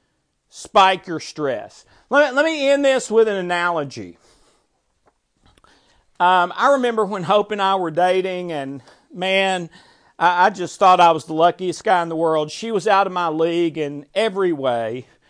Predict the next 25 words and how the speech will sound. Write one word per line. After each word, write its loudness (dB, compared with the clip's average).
still 4
is -2
today. -2
But 4
I 2
remember 4
the -8
first 2
time 0
she -4
ever 0
told -2
me, -6
"I 4
love 4
you." -12
And -4
I -2
knew 2
what -2
that -2
meant. -8
It, -6
I -2
mean, -8